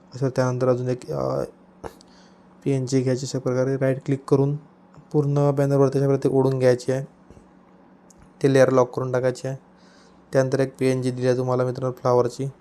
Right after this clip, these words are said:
ते पण पीएनजी इथे इम्पोर्ट करून घ्या. राईट क्लिक करून डन करून राईट क्लिक करून इथे पूर्ण बॅनरपर्यंत ओढून घ्यायचं अशा प्रकारे. तर मित्रांनो, अशा प्रकारे आपले ते बॅनर डिझाईन आहे ते कम्प्लीट झाले. तर आपण एक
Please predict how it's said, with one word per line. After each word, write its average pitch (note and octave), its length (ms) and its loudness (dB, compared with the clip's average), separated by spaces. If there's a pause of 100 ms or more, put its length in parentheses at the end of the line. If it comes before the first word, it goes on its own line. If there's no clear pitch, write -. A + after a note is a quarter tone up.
(560)
ते C3 100 0
पण C3 220 -4
पीएनजी C3 280 -2
इथे C3 160 -2
इम्पोर्ट B2+ 280 -2
करून B2+ 160 -8
घ्या. C3 160 -2
राईट B2 280 0
क्लिक B2+ 220 -4
करून B2+ 160 -8
डन B2 220 0
करून B2+ 260 -6
राईट B2 300 0
क्लिक B2+ 180 -6
करून C3 280 -4
इथे B2+ 140 -2
पूर्ण B2+ 360 -6
बॅनरपर्यंत B2+ 520 -2
ओढून B2 300 -4
घ्यायचं B2 260 -4
अशा B2+ 80 -4
प्रकारे. B2+ 220 -4 (520)
तर D3+ 60 -6
मित्रांनो, D#3+ 300 2
अशा C#3 120 -2
प्रकारे D3 140 6
आपले C#3 220 0
ते C#3 60 -2
बॅनर B2+ 240 0
डिझाईन B2 320 0
आहे B2+ 100 -2
ते B2 40 -4
कम्प्लीट B2 380 -8
झाले. A#2+ 260 -4
तर A#2 180 -6
आपण C3 240 -2
एक - 160 -12